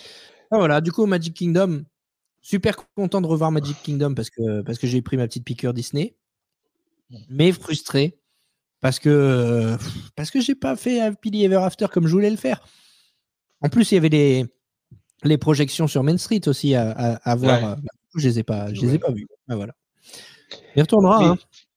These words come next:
Speaker 2: mais tu vois, ce qui est, ce qui est rigolo, c'est, c'est, c'est, c'est, enfin, j'avais pas fait le truc, mais en fait, plus tu vas, plus t'es frustré par rapport à certaines choses.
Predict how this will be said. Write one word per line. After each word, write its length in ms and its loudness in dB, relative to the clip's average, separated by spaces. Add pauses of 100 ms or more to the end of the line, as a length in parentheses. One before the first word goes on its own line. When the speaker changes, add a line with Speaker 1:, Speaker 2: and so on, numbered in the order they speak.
(280)
Speaker 2:
mais 140 0
tu 80 -6
vois, 100 0
ce 80 -6
qui 60 0
est, 100 -2
ce 80 -10
qui 60 -4
est 40 0
rigolo, 380 -2
c'est, 480 -10
c'est, 220 -20
c'est, 220 -16
c'est, 300 -20
enfin, 200 -12 (320)
j'avais 200 -8
pas 120 -6
fait 140 -8
le 180 -2
truc, 260 -10 (160)
mais 540 -12 (640)
en 80 -8
fait, 260 -2
plus 140 2
tu 320 -2
vas, 160 4
plus 180 -6
t'es 160 0
frustré 460 -4
par 160 0
rapport 220 0
à 60 -2
certaines 240 -10
choses. 160 0